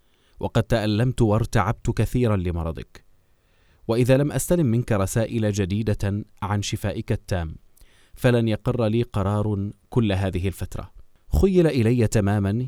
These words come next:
يا صديقي ميشا أنك ستموت فجأة،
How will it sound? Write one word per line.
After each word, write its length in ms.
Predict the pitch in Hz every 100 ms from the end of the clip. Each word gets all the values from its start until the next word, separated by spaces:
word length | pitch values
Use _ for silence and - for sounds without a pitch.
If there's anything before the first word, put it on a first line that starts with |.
| -
يا 100 | 110
صديقي 480 | - 95 107 - 98
ميشا 440 | 113 120 110 - - _ - -
أنك 460 | 131 123 123 - 123
ستموت 640 | - 117 107 92 113 113
فجأة، 420 | 104 104 - 92